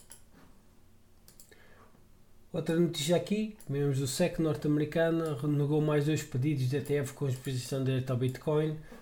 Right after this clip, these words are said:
Para não variar, o motivo é sempre o mesmo. Eh, de acordo com o documento da sec, as alterações nas regras não atendem aos requisitos da U-, da U S Stock Exchange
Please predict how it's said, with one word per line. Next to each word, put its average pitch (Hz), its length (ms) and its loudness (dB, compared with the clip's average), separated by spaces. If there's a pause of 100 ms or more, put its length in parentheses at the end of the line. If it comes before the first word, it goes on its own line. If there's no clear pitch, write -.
(120)
Para 139 80 -6
não 135 160 0
variar, 135 540 2
o - 20 2
motivo 131 380 2
é 123 40 2
sempre 123 300 -4
o 131 60 2
mesmo. 147 520 0 (640)
Eh, 139 340 -4
de 143 220 2
acordo 147 460 0
com 135 160 -4
o - 20 0
documento 131 420 0
da 120 60 -4
sec, 156 360 -2
as 135 100 0
alterações 131 560 -2
nas 120 160 -2
regras 139 760 -4 (380)
não 151 200 6
atendem 147 340 2
aos 131 100 2
requisitos 127 560 -2
da 131 180 0
U-, 131 320 2 (100)
da 127 200 0
U 131 160 0
S 120 220 -2
Stock - 300 -6
Exchange 113 480 -6